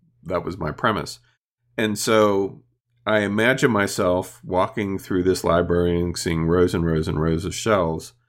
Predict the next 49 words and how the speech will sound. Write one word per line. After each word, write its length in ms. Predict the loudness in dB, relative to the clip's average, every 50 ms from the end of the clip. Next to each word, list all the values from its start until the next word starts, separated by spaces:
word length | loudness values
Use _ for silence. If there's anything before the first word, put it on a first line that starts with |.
| _ _ _ _ _ _ _ _ -6
and, 680 | -4 0 0 2 2 2 0 0 0 -2 -2 -4 -6 -6 -6 -4
um, 500 | -2 0 0 0 0 -2 -2 -4 -6 -6
got 320 | -2 2 2 2 2 0
to, 120 | -2 -4 -2
like, 360 | 0 2 2 2 2 0 -6
the 220 | -12 -10 -6 -6
W's, 760 | -2 2 2 2 4 2 0 -2 -2 -2 -4 -4 -6 -10 -14 -18 -20 _ _ _ _ _ -14
you 140 | -10 -10 -8
know, 380 | -8 -8 -8 -8 -8 -10 -12 _ _ _ _ _ _ _
or 320 | -4 -2 0 2 2 2
I 60 | 2 2
guess 320 | 2 0 0 0 -2 -6
the, 200 | -6 -6 -4 -2 0
I 80 | 0
don't 140 | 2 2 2
even 100 | 2 2
remember 260 | 0 0 0 -2 -2
how 200 | -2 0 0 2
it 40 | 2
was 140 | 0 -2 -2
filed 260 | -2 0 0 2 0
anymore, 360 | 0 -2 -2 -2 -2 -2 -2
if 120 | -4 -2 -2
it 140 | -2 -2 0
was 180 | 0 0 0
under, 460 | -2 -2 -2 -2 -2 0 0 -2 -4 -6 -8 -12 -16 -16 -12
you 160 | -10 -8 -6
know, 160 | -6 -6 -8
G 360 | -8 -10 -8 -6 -4 -4 -4
for 180 | -4 -6 -10 -10
Garlington 640 | -6 -6 -4 -4 -4 -4 -4 -4 -4 -2 -2 -2 -2
or 80 | -2
W 320 | -2 -4 -2 -2 -2 -2 -2
for 140 | -4 -6
Worship, 420 | -4 -4 -4 -4 -4 -6 -6 -4 -4
I 60 | -4
don't 120 | -4 -6
know. 240 | -8 -10 -12 -12 -16 _ _ _ _ _ _ _ _ _ _ _
But 120 | -6 -2 0
anyway, 420 | 2 2 2 2 2 2 2 2
I 40 | 0
remember 400 | 0 0 0 0 0 2 2 2
finding 340 | 2 2 2 2 2 0 -2
this 160 | -2 -4 -6
book 340 | -4 -4 -2 -2 -2 -2 -4
and 140 | -6 -4 -2
finding 400 | -2 -2 -2 -2 -4 -6 -4 -2
the 180 | 0 0 0
book 420 | 0 -2 -4 -6 -6 -6 -10 -12